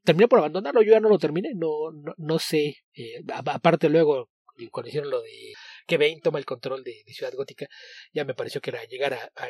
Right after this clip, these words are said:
niveles, eh, bastante tontos de, de hacia dónde llevar las historias, por-, porque no estaba haciendo nada con ellas, es como todo el escándalo que hicieron alrededor de una boda que no sucedió, ¿no?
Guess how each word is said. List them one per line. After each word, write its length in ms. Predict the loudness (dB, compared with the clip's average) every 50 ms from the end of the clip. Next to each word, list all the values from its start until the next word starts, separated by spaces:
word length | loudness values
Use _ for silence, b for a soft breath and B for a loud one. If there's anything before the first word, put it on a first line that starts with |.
| -12 -6
niveles, 460 | -2 -2 -2 -2 -2 -4 -8 -10 -14
eh, 160 | -14 -16 -18 _ -16
bastante 400 | -14 -14 -12 -12 -12 -12 -10 -8
tontos 420 | -6 -6 -6 _ -12 -18 -18 -18
de, 80 | -20 -20 _ _ b b b b b b
de 100 | -4 -4
hacia 140 | -2 0 0
dónde 100 | 0 2
llevar 140 | 0 0 0
las 80 | 0 0
historias, 220 | 0 0 0 0
por-, 180 | -2 -6 -6 -4
porque 220 | -2 -2 -2 0 0
no 80 | -2
estaba 180 | 0 0 0 0
haciendo 200 | 0 -2 -4 -6 -6
nada 200 | -6 -6 -4 -2
con 140 | -2 -2 0
ellas, 220 | 2 2 2 2 2
es 100 | 0 0
como 180 | 0 0 2
todo 160 | 6 8 8 8
el 80 | 8
escándalo 320 | 6 2 2 4 4 4 2
que 60 | 2
hicieron 140 | 0 -4 -2
alrededor 220 | 0 0 0 0
de 60 | 0 -2
una 100 | -4 0
boda 240 | 2 2 2 0
que 120 | -2 -6 -10
no 100 | -10 -10
sucedió, 500 | -12 -12 -10 -10 -6 -2 -2 -2 -2 -4 -12
¿no? 140 | -20 -20